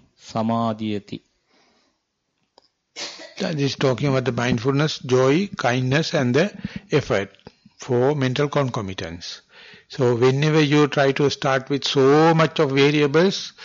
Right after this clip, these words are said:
Speaker 2: you are definitely end up with bewilderment.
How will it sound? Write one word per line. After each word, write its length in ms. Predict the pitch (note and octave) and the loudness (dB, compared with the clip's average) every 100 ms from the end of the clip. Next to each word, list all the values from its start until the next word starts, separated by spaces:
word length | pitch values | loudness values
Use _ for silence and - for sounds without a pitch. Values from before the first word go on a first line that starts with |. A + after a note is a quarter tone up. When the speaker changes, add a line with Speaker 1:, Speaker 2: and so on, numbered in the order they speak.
| - - | -20 -14
Speaker 2:
you 180 | D3 C3 | -2 0
are 180 | B2 - _ _ - _ C#3 | 0 -4 _ _ -20 _ -4
definitely 760 | C3 C3+ D#3+ D#3 D#3+ D3+ F3+ | 0 2 2 4 2 2 0
end 140 | C#3 B2+ | 2 0
up 160 | B2 | 0
with 180 | C#3 B2+ | -4 -2
bewilderment. 580 | A#2+ G2 E2+ E2 E2 | -4 -2 -6 -8 -10